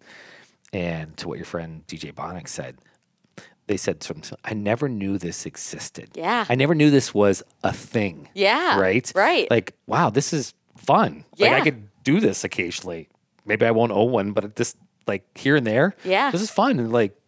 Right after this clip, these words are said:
Speaker 1: do it for a Saturday or Sunday or weekend or whatever. And they were the same thing. So they, they now, when they go on vacations, they,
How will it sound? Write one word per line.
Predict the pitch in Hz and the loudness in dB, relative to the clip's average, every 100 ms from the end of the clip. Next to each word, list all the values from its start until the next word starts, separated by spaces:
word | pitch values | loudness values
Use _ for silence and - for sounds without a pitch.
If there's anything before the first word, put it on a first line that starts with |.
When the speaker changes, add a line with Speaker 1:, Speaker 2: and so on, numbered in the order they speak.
| _ | _
Speaker 1:
do | 117 | 0
it | 135 | 2
for | 143 | 2
a | |
Saturday | 135 123 143 151 156 151 | 2 2 4 4 4 4
or | 127 92 | 2 0
Sunday | - 135 139 139 | -2 0 2 4
or | 143 107 95 92 _ - | 4 4 -2 -8 _ -10
weekend | 117 127 143 135 | -8 -6 -6 -4
or | |
whatever. | 107 101 127 110 98 | -2 0 2 2 2
And | 92 | 0
they | 110 | 0
were | 120 | 0
the | |
same | - 110 107 | 0 -4 -4
thing. | 104 120 85 | -2 -4 -4
So | - 95 82 - - - - - | -6 -6 -8 -12 -20 -20 -20 -4
they, | 92 95 92 95 | -2 0 -2 -6
they | - 95 | -6 -6
now, | 98 98 | -2 -2
when | 104 | -2
they | 92 | -4
go | 87 90 | -6 -6
on | 87 | -6
vacations, | 80 - 87 85 80 73 | -10 -10 -10 -8 -12 -12
they, | - 76 76 76 | -12 -12 -14 -16